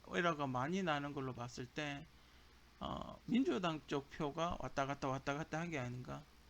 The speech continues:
그냥 이렇게 빠르게 돌아가는 걸 이렇게 보니까,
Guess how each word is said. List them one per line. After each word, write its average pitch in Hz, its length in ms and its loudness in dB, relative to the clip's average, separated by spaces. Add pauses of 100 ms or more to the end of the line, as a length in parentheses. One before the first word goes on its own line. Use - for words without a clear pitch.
(460)
그냥 185 220 2
이렇게 190 280 2
빠르게 208 380 6
돌아가는 165 520 4
걸 143 140 -2
이렇게 147 280 -2
보니까, 131 760 -2